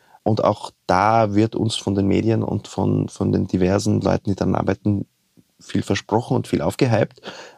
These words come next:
Was dann dabei wirklich rauskommt, vor allem wann es tatsächlich kommt, ist die nächste Frage. Aber die Arbeit, wie wir in der ersten Frage schon gestellt hat, hat ja,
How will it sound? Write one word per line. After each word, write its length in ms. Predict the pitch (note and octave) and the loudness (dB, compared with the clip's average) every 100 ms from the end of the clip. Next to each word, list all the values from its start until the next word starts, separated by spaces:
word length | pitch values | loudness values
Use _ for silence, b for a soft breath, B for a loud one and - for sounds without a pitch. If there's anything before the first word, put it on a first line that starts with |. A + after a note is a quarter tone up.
| _ - | _ -2
Was 240 | F2 - | -2 -2
dann 160 | G#2 G#2 | -2 0
dabei 260 | G2 F#2 | 0 0
wirklich 300 | F#2 G2+ F#2+ | 0 -2 0
rauskommt, 380 | F#2 F#2 F#2+ - | -2 0 -2 -4
vor 180 | - E2 | -6 -4
allem 180 | F2+ F2+ | -2 -2
wann 280 | F2 B2 D#3+ | 0 2 2
es 180 | - - | -2 -6
tatsächlich 520 | - - - - - | -8 -6 -8 -8 -6
kommt, 360 | - A#2+ - | -6 -6 -8
ist 180 | - - | -14 -4
die 40 | E2 | -4
nächste 300 | F2 - - | -4 -6 -6
Frage. 400 | - F#2+ B2 - B B B B B B B B _ _ _ _ _ _ - | -2 -2 -2 -4 B B B B B B B B _ _ _ _ _ _ -8
Aber 240 | G#2 G2+ | -2 0
die 140 | G#2 | 2
Arbeit, 600 | E2 F2+ A#2 B2+ - - _ _ _ - | 2 2 2 2 -2 -16 _ _ _ -10
wie 220 | G#2+ G2 | -2 2
wir 100 | G2 | 2
in 60 | F#2+ | 2
der 140 | E2+ | 2
ersten 240 | F2+ G#2+ | 2 0
Frage 240 | G2+ G2 G2+ | 0 0 0
schon 160 | G#2 | 0
gestellt 340 | G#2 G2 G2 G#2 | -2 -2 -2 -2
hat, 160 | - | -2
hat 160 | G2+ - | -4 2
ja, 240 | G#2+ G#2 | 2 2